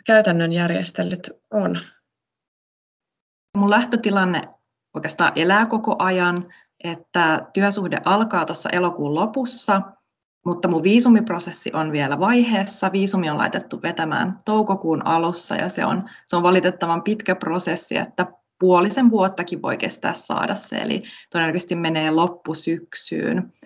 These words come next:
Speaker 2: että sen Thaimaan viisumin ja työluvan tulen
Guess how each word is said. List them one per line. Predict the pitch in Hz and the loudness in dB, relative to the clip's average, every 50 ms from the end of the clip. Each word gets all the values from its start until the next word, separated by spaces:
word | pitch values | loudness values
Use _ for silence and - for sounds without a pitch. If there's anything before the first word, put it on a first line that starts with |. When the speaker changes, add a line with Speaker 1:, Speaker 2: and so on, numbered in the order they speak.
| - _ _ | -20 _ _
Speaker 2:
että | - 156 151 - - 202 | -8 -8 -8 -8 -10 -10
sen | 185 - 190 - 175 180 - | -6 -4 -2 -2 -4 -4 -4
Thaimaan | - 175 156 160 156 151 147 147 156 151 | -4 -2 0 0 0 0 0 -2 -2 -2
viisumin | 165 160 165 160 - - 160 - - - 185 - - - _ - | -2 -2 -2 -2 -4 -4 -2 0 2 2 2 0 -2 -8 _ -20
ja | - - | -20 -8
työluvan | - - 165 160 156 156 156 - - - - 190 | -4 0 0 2 2 2 0 0 2 2 2 2
tulen | - - - - 180 185 | 0 0 0 0 0 0